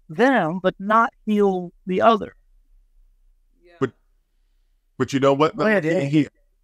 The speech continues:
Speaker 3: at the, um, at the end of their, their conversation, he said, "James, you, you will be healed." He said that. He did say, "You will be healed." Now, <laughs> right.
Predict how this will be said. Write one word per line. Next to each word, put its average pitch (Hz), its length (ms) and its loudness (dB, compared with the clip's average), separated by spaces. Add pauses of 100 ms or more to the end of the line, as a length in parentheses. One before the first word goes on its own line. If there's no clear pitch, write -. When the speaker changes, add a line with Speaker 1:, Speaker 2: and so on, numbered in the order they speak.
(560)
Speaker 3:
at 110 180 -10
the, 101 300 -4
um, 92 540 -2 (140)
at 107 140 -20
the 113 200 -2
end 139 100 2
of 117 140 -4
their, 107 360 0
their 101 140 -4
conversation, 120 720 -2
he 117 100 -6
said, 107 280 -2
"James, 113 360 -2
you, 123 200 -6
you 127 160 -10
will 143 320 2
be 110 220 -4
healed." 131 360 -4 (220)
He 127 100 -2
said 127 320 0
that. 76 260 -6
He 107 140 -8
did 113 220 -2
say, 113 160 0
"You 90 160 -4
will 92 200 -2
be 101 140 -4
healed." 90 320 -10 (480)
Now, 98 360 2 (100)
<laughs> - 1300 -4
right. 87 260 -6